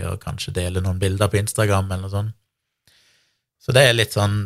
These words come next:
tricky, så det jeg var på jakt etter, det var å gjøre det litt lettere. Og så har jeg jo litt sansen for den der, eh, gatefotografistilen som jeg egentlig ikke likte så godt før, og jeg har jo klagd over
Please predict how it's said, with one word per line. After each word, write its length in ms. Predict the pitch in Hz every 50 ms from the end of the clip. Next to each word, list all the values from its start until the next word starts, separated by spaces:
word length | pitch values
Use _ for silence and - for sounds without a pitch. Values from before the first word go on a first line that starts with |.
| -
tricky, 300 | - 120 117 - - 98 95
så 120 | - 127
det 100 | 120 123
jeg 80 | 131 127
var 80 | 117 -
på 80 | 127
jakt 240 | 131 147 - - -
etter, 240 | 131 104 - 107 104
det 60 | 117
var 120 | 131 107 101
å 40 | 101
gjøre 160 | 107 117 104
det 80 | 95
litt 140 | 101 98 - -
lettere. 560 | 87 - - _ _ - 104 110 - - - - _ _ _ _ _ _ _ _ _ _ _ _ _ _ _ _ _ _ _ _ -
Og 80 | -
så 80 | 127 123
har 80 | - 143
jeg 80 | 175 175
jo 80 | 143
litt 160 | 127 131 127
sansen 400 | - - 117 135 131 - - 104
for 160 | 98 104 104 101
den 140 | 98 98
der, 220 | 101 101 101 101 107
eh, 560 | 98 95 95 95 92 92 95 98 95 95 98 98 -
gatefotografistilen 1500 | 104 98 95 95 107 107 - 123 123 117 110 104 95 - - 98 95 92 - - 107 101 98 101 95 92 78 98 107
som 220 | - - 107 101 98
jeg 320 | 101 98 98 98 - - _ _ _ _ _ _ _ _ _ _ _ _ _ _ _ _ _ _ _ _ _ _ _ _
egentlig 240 | 120 147 - - 147
ikke 140 | 131 147 135
likte 240 | 127 - - 170 160
så 80 | 147 120
godt 160 | 117 113 -
før, 300 | - 123 123 147 165 160
og 80 | - -
jeg 80 | 135 120
har 140 | 123 123
jo 100 | 120 113
klagd 320 | - - 107 123 131 123 113
over 80 | 104